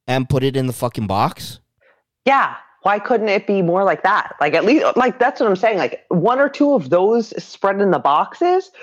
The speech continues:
Speaker 2: would have been far more better than what they had for this. I, you know, I have no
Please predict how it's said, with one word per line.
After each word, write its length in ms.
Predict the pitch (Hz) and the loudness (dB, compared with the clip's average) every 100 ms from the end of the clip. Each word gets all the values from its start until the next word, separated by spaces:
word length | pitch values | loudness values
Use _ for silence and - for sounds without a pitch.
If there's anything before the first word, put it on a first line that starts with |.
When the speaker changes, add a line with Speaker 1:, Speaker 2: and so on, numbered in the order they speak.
| - - | -20 -6
Speaker 2:
would 180 | 247 277 | 0 0
have 160 | 208 - | 0 0
been 280 | 226 208 - - 196 262 381 392 381 _ _ | 2 2 -4 -6 -6 -6 -6 -6 -8 _ _
far 320 | 403 403 359 | 2 4 4
more 200 | 302 180 | 2 2
better 360 | 143 135 107 117 _ - | 2 0 -2 -8 _ -2
than 140 | 160 | 0
what 140 | 156 | 0
they 140 | 151 135 | 0 -2
had 300 | 143 123 - | -2 -4 -4
for 100 | 127 | -6
this. 260 | - - - _ | -4 -6 -10 _
I, 220 | 165 - 160 | -2 0 2
you 140 | 165 | 2
know, 120 | 156 | 2
I 160 | - 170 | 0 0
have 160 | 165 | 0
no 600 | 151 151 156 156 151 151 | 0 0 2 2 2 0